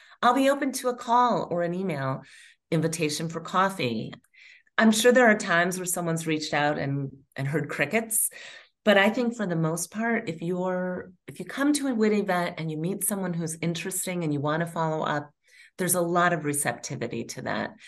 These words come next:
So it's just a great way to build a network.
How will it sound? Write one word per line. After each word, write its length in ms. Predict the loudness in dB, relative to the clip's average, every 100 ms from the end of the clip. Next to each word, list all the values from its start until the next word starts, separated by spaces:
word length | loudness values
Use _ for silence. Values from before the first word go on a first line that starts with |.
| -20 -4
So 180 | 0 2
it's 180 | 2 0
just 180 | -2
a 60 | -2
great 480 | -4 -2 0 0 0
way 560 | 0 0 0 -4 -6 -10 _ _ _ _
to 100 | -6
build 640 | -2 0 2 0 -4 -6 -10 -16 _ _
a 60 | 0
network. 540 | 0 0 -4 -8 -14